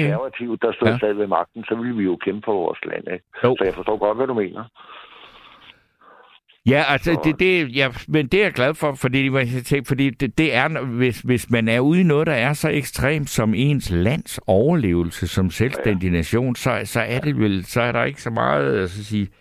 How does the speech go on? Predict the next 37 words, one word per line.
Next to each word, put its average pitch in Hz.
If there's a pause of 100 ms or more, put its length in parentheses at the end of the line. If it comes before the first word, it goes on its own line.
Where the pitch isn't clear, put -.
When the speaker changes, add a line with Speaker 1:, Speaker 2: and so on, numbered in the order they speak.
(340)
Speaker 2:
Altså, 113
det, 110
det 127
er 139
jo 139
ligesom... 151 (320)
Det, 226
men 131
det 127
var, 104
vi 110
har 151
jo 160
nogle 120
mær-, 73
mærkelige 135
eksempler 123
på 123
det, 131
det, 98
for 101
eksempel, 110
altså, 82
at, 90
øh, 87
opbakningen 87
til 95
Churchill 87
i 95
Storbritannien 80
var 78
jo 73
stor 127
under 107
krigen, 131 (340)
men 117 (100)
da 110